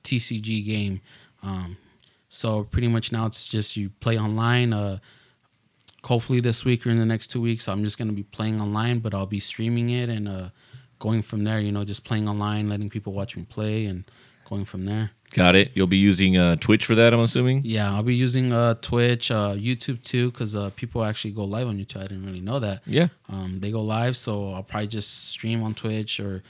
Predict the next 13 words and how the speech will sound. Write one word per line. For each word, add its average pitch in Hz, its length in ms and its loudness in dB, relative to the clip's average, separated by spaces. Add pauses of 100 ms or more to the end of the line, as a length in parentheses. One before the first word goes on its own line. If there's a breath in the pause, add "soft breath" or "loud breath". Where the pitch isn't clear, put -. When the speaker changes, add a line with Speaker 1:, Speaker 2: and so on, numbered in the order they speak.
(160 soft breath)
Speaker 1:
save 107 240 -4
some 110 160 -2
videos, 107 420 -2
put 107 200 -2
it 107 80 -2
on 104 120 0
YouTube 104 340 -2
later, 98 360 -4
and 87 160 -6
go 90 100 -6
from 90 260 -10
there. 95 240 -6 (360 soft breath)
Speaker 2:
Okay, 98 460 4